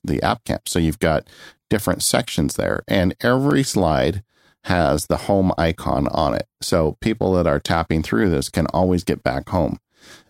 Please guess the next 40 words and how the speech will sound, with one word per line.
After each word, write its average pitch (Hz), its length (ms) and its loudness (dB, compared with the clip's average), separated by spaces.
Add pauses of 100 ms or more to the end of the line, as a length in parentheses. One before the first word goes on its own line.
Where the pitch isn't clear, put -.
(140)
And 87 420 2 (120)
one 90 260 2
of 98 120 2
the 95 100 2
tricks - 320 -2
you 85 80 0
do 78 80 2
in 76 80 2
Keynote 92 420 2
is 71 200 0
once 104 200 0
you 92 240 0
get 98 200 0
the 90 80 0
home 95 200 2
icon 80 320 0
you 78 120 2
want, 82 300 0
you 85 100 -2
find 85 360 0
the 80 80 2
location 76 600 0
you're 67 100 -2
gonna 52 160 -4
put 78 240 -2
it 67 80 0
on. - 260 -8 (480)
I 82 100 0
usually 110 600 2
put 104 260 -2
it 98 140 0
in 95 120 2
the 78 100 2
lower 80 360 2
left 78 300 0
corner 78 260 0
of 71 60 2
the 67 80 0
screen - 480 -4
'cause 78 180 -2